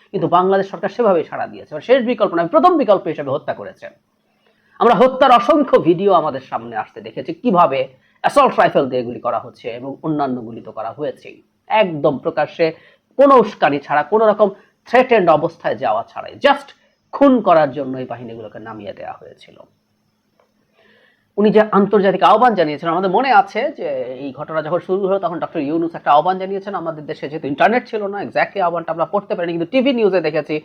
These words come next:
পররাষ্ট্রমন্ত্রী সেটাকে কনডেম করছেন এবং বলছেন ডক্টর ইউনূসের এই আহ্বান রাষ্ট্রদ্রোহিতার শামিল, রাষ্ট্রদ্রোহিতার শামিল।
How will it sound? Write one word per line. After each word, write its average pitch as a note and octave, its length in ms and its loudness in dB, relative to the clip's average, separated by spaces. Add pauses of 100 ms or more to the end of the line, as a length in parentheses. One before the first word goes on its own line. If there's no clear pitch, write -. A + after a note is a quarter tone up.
(280)
পররাষ্ট্রমন্ত্রী F3+ 1160 2
সেটাকে D3 280 -8
কনডেম F#3 480 4
করছেন - 460 -10
এবং G3+ 260 -2
বলছেন G#3 420 -4
ডক্টর E3 220 -4
ইউনূসের E3 320 -4
এই D3 60 0
আহ্বান E3 400 4 (920)
রাষ্ট্রদ্রোহিতার D#3 920 0
শামিল, D3 680 -6 (540)
রাষ্ট্রদ্রোহিতার - 760 -10
শামিল। - 600 -10